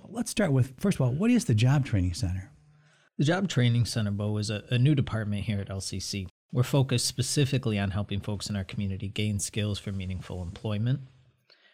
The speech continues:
Speaker 2: We offer short-term training programs designed to get our participants prepared for in-demand jobs in our area.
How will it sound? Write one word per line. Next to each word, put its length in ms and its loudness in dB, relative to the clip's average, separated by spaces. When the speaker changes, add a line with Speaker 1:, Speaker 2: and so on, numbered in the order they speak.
Speaker 2:
We 100 4
offer 220 4
short-term 720 2
training 400 2
programs 580 -2
designed 440 0
to 40 0
get 140 0
our 80 0
participants 760 -2
prepared 560 -2
for 100 -4
in-demand 500 -2
jobs 380 0
in 100 0
our 200 0
area. 360 -2